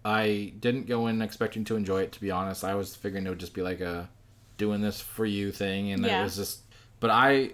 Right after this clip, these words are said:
Speaker 1: actually enjoyed it. Um,
Speaker 2: Yeah, I thought it was entertaining.
Speaker 1: yeah, like, I probably wouldn't go watch it again.
Speaker 2: Mm-mm.
Speaker 1: At least go out of my way to watch it again. If it's,
Speaker 2: Right.
Speaker 1: like, on T V or something or
Speaker 2: Mm-hmm.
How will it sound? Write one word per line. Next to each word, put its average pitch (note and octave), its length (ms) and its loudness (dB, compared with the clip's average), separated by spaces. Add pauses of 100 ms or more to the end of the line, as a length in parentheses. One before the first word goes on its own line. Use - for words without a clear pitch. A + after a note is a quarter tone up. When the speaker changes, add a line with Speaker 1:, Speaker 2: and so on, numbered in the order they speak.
(140)
Speaker 1:
actually B2 400 0
enjoyed B2+ 320 2
it. A2+ 160 -4 (500)
Um, - 440 -2
Speaker 2:
Yeah, E4 100 -2
I D4 40 -2
thought B3+ 140 0
it G#3+ 80 -4
was G#3+ 40 -4
entertaining. G#3 560 -8
Speaker 1:
yeah, B2+ 280 4
like, A#2 160 0
I C3 180 4
probably C#3 320 6
wouldn't G#2 640 0
go A2 140 2
watch F#2+ 280 0
it F#2 80 -8
again. F2+ 720 -6
Speaker 2:
Mm-mm. - 120 -12 (380)
Speaker 1:
At G#2+ 180 0
least A2+ 220 -2
go G2+ 140 2
out F2+ 120 2
of E2 60 -4
my E2 120 -2
way F2 220 -2
to G2+ 100 -6
watch G2+ 220 0
it F#2+ 80 -4
again. G2+ 300 0
If G#2 120 2
it's, G#2 160 0
Speaker 2:
Right. G2+ 160 2
Speaker 1:
like, - 180 -14 (280)
on F#2+ 240 -2
T G2 160 -8
V F2+ 300 -6
or - 40 -6
something F#2 540 -6
or E2 180 -6
Speaker 2:
Mm-hmm. C4 240 -2